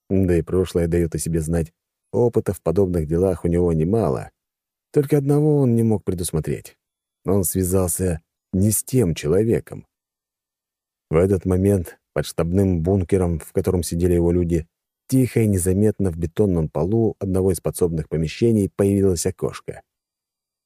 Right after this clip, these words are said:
Бетон попросту разъехался в стороны, и следом прямо из оголенной земли начали формироваться ступени,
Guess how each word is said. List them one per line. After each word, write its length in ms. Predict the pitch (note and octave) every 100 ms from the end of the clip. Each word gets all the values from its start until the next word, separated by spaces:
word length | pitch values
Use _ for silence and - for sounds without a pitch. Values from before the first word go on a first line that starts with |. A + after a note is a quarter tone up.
| -
Бетон 400 | D#2 F#2+ F#2+ E2+
попросту 400 | F#2+ - - F2+
разъехался 560 | F2 F#2 F#2 F2+ D#2
в 40 | D2+
стороны, 440 | - G#2+ F#2+ E2 _ _ _ -
и 60 | D#2+
следом 460 | A2+ A#2+ A#2 G2
прямо 240 | F#2 G#2 G2
из 120 | -
оголенной 500 | G#2 F#2+ F#2+ G2 F2+
земли 540 | D#2+ F2 G2+ A2 G2+ D#2
начали 480 | D#2+ G#2+ A2 G#2+ G#2
формироваться 640 | - F#2+ F#2+ F#2+ F#2 -
ступени, 680 | D#2+ A2+ - B2+ D2+ A#1